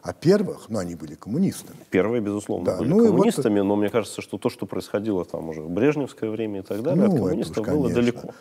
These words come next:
Speaker 1: Да и социалистов было там.
Speaker 2: Мягко говоря.
Speaker 1: Да,
Speaker 2: И в стране
Speaker 1: да.
Speaker 2: никто не изучал, на самом деле,
Speaker 1: Вообще,
Speaker 2: первоисточники
Speaker 1: я
Speaker 2: ни Маркса, ни Ленина и так далее.
Speaker 1: Да,
Speaker 2: Все
Speaker 1: вот
Speaker 2: это
Speaker 1: я,
Speaker 2: было
Speaker 1: наоборот, в отличие от многих, э, очень внимательно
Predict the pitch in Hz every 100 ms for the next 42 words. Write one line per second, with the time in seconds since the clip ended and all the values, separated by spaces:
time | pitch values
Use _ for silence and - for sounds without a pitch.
0 | - - 113 101 - - 92 110 156 -
1 | - - 76 78 90 82 92 _ - -
2 | 107 90 - 78 78 76 69 85 92 87
3 | 82 - 92 87 127 123 107 127 110 107
4 | 107 123 - 73 76 - 82 82 87 135
5 | 95 - 143 175 - 175 143 139 196 196
6 | 180 131 170 - 101 95 120 156 104 98
7 | 95 104 87 67 98 107 107 - 170 170
8 | 151 135 127 123 123 120 117 120 120 -
9 | 117 107 120 120 107 104 - 107 107 135
10 | 135 120 104 110 117 107 - 98 95